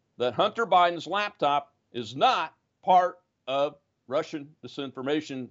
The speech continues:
campaigns." Ratcliffe said it again. This is not part <laughs> of some Russian disinformation campaign.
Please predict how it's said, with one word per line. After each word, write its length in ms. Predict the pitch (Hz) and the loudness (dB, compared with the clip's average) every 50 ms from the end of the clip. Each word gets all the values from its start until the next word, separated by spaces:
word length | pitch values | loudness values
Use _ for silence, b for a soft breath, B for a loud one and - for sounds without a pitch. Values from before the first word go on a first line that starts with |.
| _ - | _ -8
campaigns." 720 | 131 131 131 113 - 151 160 135 95 - _ - - - _ _ _ _ _ _ _ _ _ _ _ _ _ _ _ _ _ _ _ _ _ _ _ _ _ _ _ _ _ | -6 -6 -4 -2 -2 -2 -2 -2 -4 -8 _ -20 -20 -20 _ _ _ _ _ _ _ _ _ _ _ _ _ _ _ _ _ _ _ _ _ _ _ _ _ _ _ _ _
Ratcliffe 480 | - 127 151 - - - 165 160 156 - | 2 2 2 2 2 0 2 2 2 0
said 280 | - - 143 175 220 | 0 2 4 4 4
it 80 | 240 254 | 4 2
again. 520 | 240 294 311 311 277 240 208 214 220 247 _ _ _ _ _ _ _ _ _ _ - | 0 2 2 4 2 2 0 -4 -10 -16 _ _ _ _ _ _ _ _ _ _ -12
This 180 | 117 139 - | -10 -8 -4
is 180 | 170 160 135 135 | -4 -4 -4 -2
not 380 | 135 156 175 202 214 214 - | 0 0 0 0 0 -4 0
part 460 | - 220 226 208 175 151 147 - _ _ - - | 4 6 8 8 8 6 4 0 _ _ -16 -8
<laughs> 100 | - - | -2 -2
of 160 | 220 233 - | -2 -2 -2
some 520 | - - 233 233 202 170 151 143 139 - _ - | -4 -2 0 2 2 0 0 -2 -6 -12 _ -8
Russian 520 | 117 135 175 196 190 - 175 170 165 165 - _ - | -2 0 0 0 0 -2 -8 -8 -8 -10 -14 _ -6
disinformation 840 | 135 175 - - 190 175 165 - 147 143 147 156 156 - 156 143 120 | -4 -4 -2 -2 -4 -6 -6 -6 -4 -2 -2 -2 -2 -4 -8 -12 -8
campaign. 640 | - 147 139 139 127 - 180 175 151 123 98 85 78 | -6 -6 -4 -4 -4 -2 0 0 0 -2 -4 -8 -12